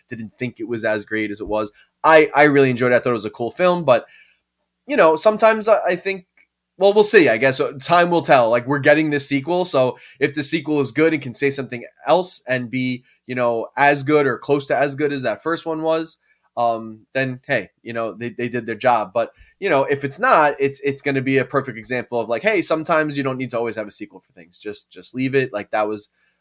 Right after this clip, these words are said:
a cool little detour. It was a cool little, like, Elseworlds, you know, Dark Label, D C, D C Black Label kind of tale. But, um, the other angle of this too is now that I say the D C Dark Label, D C Black Label, that was, like, that, that, uh, branding that was floating around,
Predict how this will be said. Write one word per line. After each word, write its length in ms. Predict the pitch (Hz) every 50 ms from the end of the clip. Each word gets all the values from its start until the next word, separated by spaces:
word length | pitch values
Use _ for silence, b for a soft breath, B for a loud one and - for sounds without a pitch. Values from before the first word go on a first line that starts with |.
| _
a 80 | - -
cool 240 | - - 139 139 135
little 180 | 131 120 120
detour. 640 | 120 123 143 143 135 - 143 139 139 139 135 135 131
It 80 | 117
was 120 | 117 113 107
a 60 | 110
cool 300 | - - - 127 123 117
little, 240 | 120 117 117 117 113
like, 260 | 110 104 104 92 _ -
Elseworlds, 760 | 117 117 113 - - 120 117 113 113 110 110 110 107 104 107
you 60 | 107
know, 220 | 104 101 95 92 b b b b b _ 113
Dark 340 | - 131 120 123 127 127 123
Label, 460 | 120 120 120 113 104 113 110 113 107
D 160 | - 123 120
C, 420 | 107 - - 113 110 110 107 104
D 160 | 107 104 127 120
C 180 | - - 117
Black 440 | 110 90 95 110 107 113 - - -
Label 420 | 120 120 110 113 113 110 110 b b b b b b
kind 180 | - - 117 113
of 80 | 107
tale. 440 | - - 113 113 110 107 104 101 - _ _ _ _ _ _ _ _ _ _ _ - 127 - _
But, 320 | 208 214 196 143 - -
um, 300 | 131 131 127 120 120 - B B B B B
the 140 | - 139 151
other 260 | 165 175 185 190 165
angle 260 | 143 135 135 135 131
of 60 | 123
this 160 | 123 131 127
too 140 | - - 226
is 100 | 196 156
now 160 | 135 131 127
that 140 | 123 120 117
I 60 | 120
say 260 | 110 - - 117 117 110
the 100 | 107 101
D 140 | 101 113
C 160 | 104 - 110 98
Dark 260 | - 120 117 110 -
Label, 180 | 117 110 101
D 120 | 101 101 104
C 140 | - - 107
Black 300 | 95 127 123 127 127 -
Label, 240 | 120 113 107 110 107
that 120 | 107 104
was, 140 | 104 107 107
like, 160 | 113 104 -
that, 280 | - 101 98 95 - _ -
that, 220 | 104 101 90 - -
uh, 140 | - 101 95
branding 540 | 90 98 117 127 135 135 131 123 120 113
that 120 | 113 110 92
was 140 | 98 101 -
floating 320 | - 120 113 107 107 104
around, 480 | 107 117 143 170 175 151 127 120 117